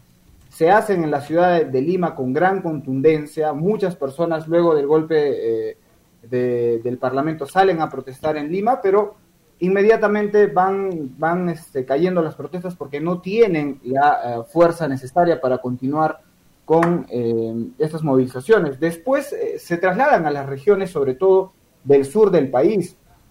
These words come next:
Es así que, eh, en el, la hermana región de, eh, Puno, hace dos días, ah, ha ocurrido una desgracia con un saldo total de más de diecinueve muertos, uno de ellos un policía y todos los demás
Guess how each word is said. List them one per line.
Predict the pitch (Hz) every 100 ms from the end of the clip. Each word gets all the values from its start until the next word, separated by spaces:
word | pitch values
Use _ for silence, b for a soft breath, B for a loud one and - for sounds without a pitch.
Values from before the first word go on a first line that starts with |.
| _
Es | 202 208
así | 208 208 233 233
que, | 208 220 220 -
eh, | 139 135 135 135 139
en | 135 135
el, | 135 135 131
la | 127 127
hermana | 127 165 185 185 170 156 135 107 - 117 127
región | 131 - 180 185 180 - _ _ _ -
de, | 127 123 -
eh, | 131 127
Puno, | 240 254 185 190 185 -
hace | 139 151 160 147 139 127
dos | 127 160 160
días, | 208 214 170 170 - _ -
ah, | 110 110 110 -
ha | 135 156
ocurrido | 165 165 135 151 160
una | 143 120
desgracia | 120 160 170 - 143
con | 139 127
un | 156
saldo | 156 165 151 135
total | 117 - 147 139
de | 120
más | 135 156 151
de | 139
diecinueve | 127 120 - 127 165 165 139
muertos, | 165 196 156 151 147 -
uno | 160 165 139
de | 147
ellos | 151 147 139 -
un | 170
policía | 151 135 135 196 196 139
y |
todos | 127 160 151
los | 143 131
demás | 131 147